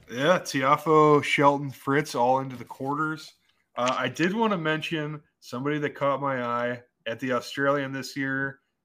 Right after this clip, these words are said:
It was Yuri Lehechka at the U S Open on the men's side. Matteo Arnaldi, twenty-two-year-old Italian, made it to the fourth round, lost to, uh, Alcaraz in the fourth round.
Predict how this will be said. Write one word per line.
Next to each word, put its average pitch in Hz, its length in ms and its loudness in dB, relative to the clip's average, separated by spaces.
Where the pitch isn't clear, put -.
It 113 40 -14
was 107 180 -12
Yuri 120 260 -2
Lehechka 117 720 -4
at 110 80 -8
the 110 100 -10
U 127 200 -2
S 131 160 -2
Open 120 320 -4
on 117 80 -6
the 110 80 -10
men's 110 320 -12
side. 113 380 -4
Matteo 165 760 -4
Arnaldi, 131 680 -2
twenty-two-year-old 147 960 0
Italian, 131 680 -2
made 135 160 4
it 147 80 2
to 151 100 -8
the 127 80 -2
fourth 127 400 -2
round, 120 380 2
lost 127 340 6
to, 120 300 2
uh, 107 200 -2
Alcaraz 110 540 -4
in 110 80 -10
the 104 60 -10
fourth 113 360 -4
round. 107 380 -6